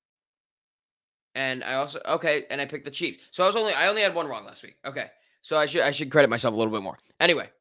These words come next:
before I tell you who's gonna win the Super Bowl and who's going to the Super Bowl and all that stuff,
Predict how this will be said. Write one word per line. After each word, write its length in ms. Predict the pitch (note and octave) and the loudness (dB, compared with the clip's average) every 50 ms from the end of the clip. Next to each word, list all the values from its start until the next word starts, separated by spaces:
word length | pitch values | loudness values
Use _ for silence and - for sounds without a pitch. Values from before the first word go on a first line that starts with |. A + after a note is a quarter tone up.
| _ _ _ _ _ _ _ _ _ _ _ _ _ _ _ - | _ _ _ _ _ _ _ _ _ _ _ _ _ _ _ -20
before 240 | C#3 - G#3+ A3+ G#3+ | -12 -4 0 0 0
I 40 | |
tell 220 | A#3+ - G3 F#3+ F3+ | 2 2 2 2 2
you 80 | F3 | 2
who's 160 | D#3+ E3 D3+ C3+ | 2 -2 -4 -4
gonna 140 | D#3+ C#3+ | -6 -4
win 120 | C3+ C3+ C3 | -4 -6 -6
the 80 | B2+ | -6
Super 220 | - - C3 A#2 A2+ | -8 -10 -10 -12 -12
Bowl 180 | - B2+ B2 | -10 -8 -8
and 80 | A#2+ A2+ | -8 -8
who's 140 | C3+ C3+ C3 | -10 -10 -8
going 220 | - B2+ B2 B2 | -6 -6 -6 -6
to 40 | A#2+ | -10
the 60 | A2+ | -12
Super 240 | - - B2+ A2 A2 | -12 -12 -14 -14 -16
Bowl 240 | F#2+ A#2 A#2 A#2 A#2 | -12 -12 -10 -10 -10
and 80 | A2+ | -10
all 100 | A2+ A#2 A2+ | -10 -10 -8
that 200 | A2+ A2+ A#2 - | -8 -10 -10 -10
stuff, 280 | - - G#2 F#2+ - | -12 -10 -10 -12 -12